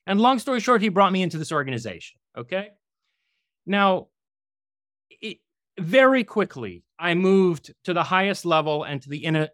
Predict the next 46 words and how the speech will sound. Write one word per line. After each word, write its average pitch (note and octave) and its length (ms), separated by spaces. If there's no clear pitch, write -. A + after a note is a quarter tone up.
inner E3+ 320
circle C3 500
of A#2+ 160
this C3 160
organization, A#2+ 600
Iranian A2+ 340
Renaissance, A2 560
to G#3+ 80
the G3+ 120
point A3 340
where, F3 440
I D3 100
mean, D#3 160
to - 100
be F#3 140
honest, F3+ 420
I, D3+ 60
you D3+ 160
know, D3 100
I, C#3+ 140
I, F3 180
I F#3 80
hate A#3 200
to, G3+ 140
to F3+ 220
have E3 280
been F#3 200
put A#3 180
in F#3+ 80
a F3 40
position F3 460
where D3 180
I C#3+ 40
have D#3+ 300
to D3 200
reveal D3+ 340
these B2+ 240
things, A2+ 240
but C#3+ 120
the - 140
fact F#3 260
of E3+ 40
the E3 60
matter D#3 300
is C#3+ 240
that B2 280